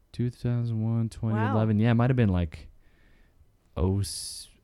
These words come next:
Speaker 1: yeah, it might have been around twenty eleven. Well, regardless, um, uh, there's been talks for maybe over a year now. I haven't been, you know, I'm, I don't follow the,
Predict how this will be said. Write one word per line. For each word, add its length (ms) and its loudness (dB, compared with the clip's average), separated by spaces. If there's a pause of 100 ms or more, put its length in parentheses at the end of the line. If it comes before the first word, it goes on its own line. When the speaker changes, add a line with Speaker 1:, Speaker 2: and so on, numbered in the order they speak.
(720)
Speaker 1:
yeah, 200 -8
it 60 -10
might 120 -2
have 120 -2
been 100 2
around 220 0
twenty 220 -2
eleven. 420 -4 (360)
Well, 280 4 (100)
regardless, 560 0
um, 340 2 (1160)
uh, 400 2 (560)
there's 200 4
been 160 2
talks 580 -4
for 580 -2 (480)
maybe 600 0
over 300 -2
a 40 0
year 280 -4
now. 460 -4 (100)
I 120 0
haven't 260 2
been, 320 0
you 100 2
know, 200 2 (120)
I'm, 160 -4
I 100 0
don't 160 -2
follow 360 -2
the, 280 0